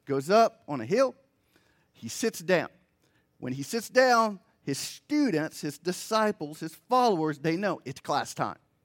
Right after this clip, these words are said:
right? It's, it's discipleship time. So they gather near, and when they gather near, in verse two, it says that he opened his mouth and he spoke, right? So now it's, he, he teaches them. It actually, he taught them in verse two. By extension, he's teaching us today.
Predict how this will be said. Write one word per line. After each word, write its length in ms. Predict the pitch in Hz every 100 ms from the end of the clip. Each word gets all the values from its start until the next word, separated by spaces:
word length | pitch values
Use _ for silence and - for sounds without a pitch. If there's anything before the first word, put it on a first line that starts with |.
| _ -
right? 180 | 151 170
It's, 220 | 170 175
it's 220 | - 160 -
discipleship 800 | 185 - 269 262 165 - 127 -
time. 240 | 123 95 - -
So 180 | - 160
they 160 | 147 143
gather 500 | 127 143 139 170 240
near, 360 | 185 135 156
and 100 | 160
when 120 | 139 135
they 100 | 127
gather 320 | 135 170 220
near, 320 | 170 170 180
in 80 | 139
verse 200 | 135 -
two, 160 | 262
it 100 | 196
says 180 | - 170
that 140 | 160 147
he 40 | - _ -
opened 300 | 175 220 226
his 160 | 214
mouth 300 | 165 160 160
and 100 | 139
he 160 | 135 147
spoke, 800 | - - - _ - 208 127 -
right? 240 | 151 139
So 100 | 151
now 200 | 151 190
it's, 160 | 180 - - _
he, 300 | - 165 151 -
he 160 | 165 -
teaches 500 | - - 320 - 160
them. 120 | 123
It 80 | 127
actually, 240 | 151 - 135
he 120 | 135
taught 420 | - 190 196 131
them 180 | 113 120
in 100 | 127
verse 220 | 131 -
two. 220 | - 190 - - - -
By 220 | 175 220
extension, 640 | 220 - - 262 - 180
he's 200 | 160 -
teaching 340 | 165 151 170
us 140 | 143 139
today. 400 | - 175 226